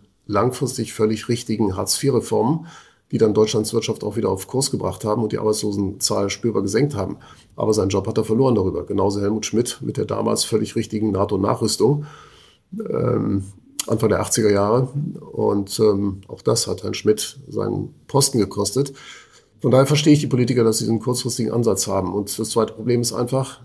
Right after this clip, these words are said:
die Bevölkerung ist in puncto wirtschaftliches Wissen dermaßen schlecht ausgebildet, dass man denen zum Beispiel sogar, sogar sowas wie eine Facharbeiterrente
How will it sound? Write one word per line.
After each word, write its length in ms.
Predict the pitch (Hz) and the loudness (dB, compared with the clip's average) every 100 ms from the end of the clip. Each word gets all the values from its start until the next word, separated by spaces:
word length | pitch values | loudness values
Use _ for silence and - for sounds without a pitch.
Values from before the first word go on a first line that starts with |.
| _ | _
die 80 | 135 | -4
Bevölkerung 760 | 113 104 127 143 147 170 175 - - _ _ _ _ _ | -2 -2 0 2 2 2 0 -6 -20 _ _ _ _ _
ist 520 | - 123 - - - - _ | 2 2 2 -2 -10 -12 _
in 280 | - 131 - | -2 -2 -2
puncto 600 | - 139 147 139 123 110 | 0 2 4 4 0 4
wirtschaftliches 840 | 131 143 - 135 - 123 120 - | 4 4 0 -2 -4 -6 -4 -2
Wissen 480 | 113 120 90 82 - - | -2 -2 -2 -6 -10 0
dermaßen 520 | 117 120 120 113 110 | 0 2 0 -2 -2
schlecht 440 | - 107 107 - | -4 -2 -2 -4
ausgebildet, 680 | - 123 - 95 90 120 - _ _ - _ _ _ _ | -2 -2 0 0 0 -2 -8 _ _ -20 _ _ _ _
dass 220 | 143 - | -4 0
man 140 | 120 113 | 0 2
denen 160 | 123 | 2
zum 160 | 127 117 | 2 0
Beispiel 220 | 113 117 | 0 2
sogar, 380 | 107 113 120 117 | 0 2 0 0
sogar 300 | 113 117 123 | -2 0 0
sowas 300 | 117 117 - | 2 0 0
wie 40 | |
eine 140 | 107 101 | -2 -2
Facharbeiterrente 1040 | - 147 120 104 101 98 92 95 143 147 | -4 -4 -2 0 0 0 0 2 0 0